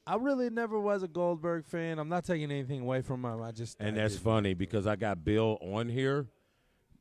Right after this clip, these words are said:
Speaker 2: just by the sheer magnitude of how he hit the scene. Like, I remember his first match on the Saturday a-, or Saturday morning at
Speaker 1: Saturday
Speaker 2: eleven
Speaker 1: mornings,
Speaker 2: o'clock.
Speaker 1: dude. That was the,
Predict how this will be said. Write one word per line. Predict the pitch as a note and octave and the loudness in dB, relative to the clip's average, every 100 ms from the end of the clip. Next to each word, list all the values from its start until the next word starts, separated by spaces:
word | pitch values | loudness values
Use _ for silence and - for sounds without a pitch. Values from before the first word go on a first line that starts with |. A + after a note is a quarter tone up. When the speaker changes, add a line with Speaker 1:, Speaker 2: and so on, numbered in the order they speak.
| _ G2 | _ -10
Speaker 2:
just | - C#3 D3+ C3+ A#2+ | 4 8 8 4 0
by | C3 A#2+ A#2 A2 G#2+ - _ - _ | 2 4 4 4 0 -8 _ -20 _
the | G#2+ G#2+ | -8 -6
sheer | - C3+ C3+ C3+ | -4 0 2 2
magnitude | G#2 A#2 C3+ A#2+ A#2+ - A#2+ A2 | 2 0 2 0 -4 -2 -2 0
of | |
how | G#2+ G#2+ G2+ | 0 2 2
he | A2 | 0
hit | F#2+ G#2 | 0 0
the | - | -2
scene. | F#2+ A2+ G2+ E2 B1+ _ _ _ _ _ | -4 -2 -2 -4 -12 _ _ _ _ _
Like, | A2+ A#2 G#2+ | -2 -2 2
I | C#3 | 4
remember | G3+ D#3 D#3 D#3 C3+ | 6 8 6 8 6
his | B2+ - | 4 4
first | C3 A#2 G#2+ | 2 2 2
match | A2+ G#2 | -2 0
on | B2 A2+ | 0 0
the | G2+ | 0
Saturday | - B2+ B2+ B2 A#2 A#2 | 2 4 4 2 0 2
a-, | A#2+ B2 | 2 2
or | A2 | 0
Saturday | - C#3 C3+ B2 | 0 0 2 0
morning | A2+ B2+ C3 A#2+ | 2 2 4 2
at | A2+ | 0
Speaker 1:
Saturday | G#2 E3 | 2 4
Speaker 2:
eleven | E3 E3 | 4 2
Speaker 1:
mornings, | G3 G3 | 0 2
Speaker 2:
o'clock. | B2+ G2+ | 2 0
Speaker 1:
dude. | D#3+ E3+ | -2 -2
That | F#3+ | -4
was | G3 | -4
the, | D3 | -8